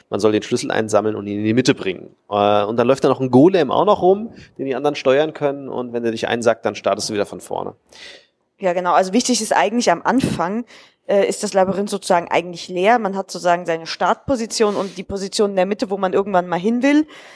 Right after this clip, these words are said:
Speaker 2: Aber alles andere ist leer und man muss dann halt nach und nach zieht man Plättchen und muss dann halt die Plättchen anlegen, äh,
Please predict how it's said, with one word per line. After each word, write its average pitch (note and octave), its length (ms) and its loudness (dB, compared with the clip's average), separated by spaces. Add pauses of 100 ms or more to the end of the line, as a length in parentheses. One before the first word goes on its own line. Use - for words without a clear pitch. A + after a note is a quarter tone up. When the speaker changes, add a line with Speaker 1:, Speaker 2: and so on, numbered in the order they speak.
(200)
Speaker 2:
Aber G3 280 0 (520)
alles F#3+ 280 0
andere G#3 340 2
ist - 160 -2
leer G3+ 420 -2
und G3 80 -6
man G3 220 -6
muss G#3 160 -6
dann G3 180 0
halt F#3 160 2
nach F3 220 0
und G#3+ 100 -2
nach F#3+ 200 0
zieht - 220 -12
man F#3 140 -4
Plättchen A#3 640 -2 (560)
und G#3+ 80 -8
muss A3 160 -4
dann G#3 160 0
halt G3+ 140 2
die G3 60 -6
Plättchen G#3+ 440 -2
anlegen, G3+ 720 -4 (600)
äh, B2+ 80 -10